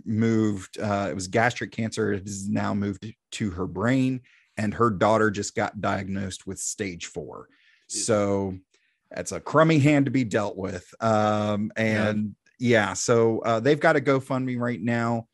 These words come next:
Speaker 1: Uh, look for, uh, if you wanna search at GoFundMe.
Speaker 2: We'll
Speaker 1: It's
Speaker 2: throw it in the, in the show description.
Speaker 1: Yeah, and it's, uh, cancer treatments for both my daughter and I.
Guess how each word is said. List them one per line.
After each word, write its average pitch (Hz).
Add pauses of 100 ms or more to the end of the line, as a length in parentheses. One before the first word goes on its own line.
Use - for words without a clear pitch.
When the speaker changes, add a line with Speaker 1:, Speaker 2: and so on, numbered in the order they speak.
(300)
Speaker 1:
Uh, 104 (180)
look 139
for, 113 (100)
uh, 107
if 104
you 117
wanna 107 (340)
search - (180)
at 113
GoFundMe. 110 (300)
Speaker 2:
We'll 156
Speaker 1:
It's 147
Speaker 2:
throw 180
it 143
in 135
the, 113
in 117
the 104 (100)
show 110
description. 95 (140)
Speaker 1:
Yeah, 120
and 135
it's, 127
uh, 117
cancer 165
treatments 139
for 123
both 120
my 107
daughter 107
and 107
I. 107